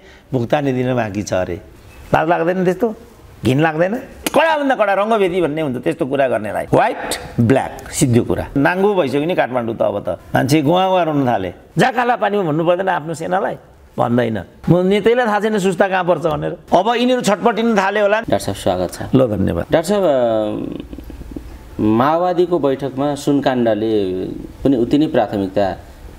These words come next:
Speaker 2: पायो। यो सुनकाण्डले हरेक पार्टीलाई, ए, गिजोल्नेतिर गएको हो स्थिति?
Speaker 1: अनि त्यो चाहिँ त्यही नै हो, किनभने जम्मै एकै ड्याङका मुला हुन् यिनीहरू। प्रचण्ड भन्थे, "हामी चाहिँ बेग्लै हौँ" भनेर।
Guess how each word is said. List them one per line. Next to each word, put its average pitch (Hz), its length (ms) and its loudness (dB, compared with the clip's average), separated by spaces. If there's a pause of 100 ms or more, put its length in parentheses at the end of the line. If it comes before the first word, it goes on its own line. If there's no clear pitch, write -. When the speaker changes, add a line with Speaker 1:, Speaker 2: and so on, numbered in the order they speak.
(140)
Speaker 2:
पायो। 90 280 -2 (1400)
यो 160 60 4
सुनकाण्डले 196 1120 2
हरेक 160 340 0
पार्टीलाई, 131 800 -2 (500)
ए, 104 400 0
गिजोल्नेतिर 127 500 2
गएको 110 220 0
हो 110 320 -4
स्थिति? 170 320 -6 (1200)
Speaker 1:
अनि 160 80 4 (100)
त्यो 220 160 4
चाहिँ 202 260 0
त्यही 143 220 2
नै 143 160 2
हो, 135 200 2
किनभने 165 400 0
जम्मै 170 400 2
एकै 143 280 0
ड्याङका 123 340 -2
मुला 113 260 -2
हुन् 107 180 -4
यिनीहरू। 101 420 -2
प्रचण्ड 147 440 0
भन्थे, 131 380 2
"हामी 113 260 -2
चाहिँ 120 180 0
बेग्लै 117 280 2
हौँ" 104 220 -2
भनेर। 95 520 -2